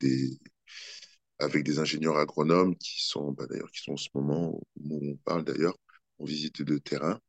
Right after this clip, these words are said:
Et, euh, voilà, pour pouvoir, euh, faire l'acquisition de terrains agricoles et pouvoir commencer à, à travailler, euh, à travailler sur ce projet-là.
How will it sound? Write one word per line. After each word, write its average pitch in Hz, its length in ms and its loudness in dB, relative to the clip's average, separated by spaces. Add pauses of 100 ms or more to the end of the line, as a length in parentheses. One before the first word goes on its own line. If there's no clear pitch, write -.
(640)
Et, 73 220 4
euh, 69 320 6
voilà, 71 220 4
pour - 300 -8
pouvoir, 69 400 0
euh, 67 120 -4
faire 76 200 0
l'acquisition 76 460 -4
de 78 40 -8
terrains 73 260 0
agricoles 80 540 2
et 71 40 -6
pouvoir 71 320 -4
commencer 73 600 2
à, 69 260 -4 (360)
à - 80 -14
travailler, 71 640 2
euh, 71 280 0
à 67 80 -6
travailler 71 380 4
sur - 180 -2
ce - 80 -8
projet-là. 71 580 4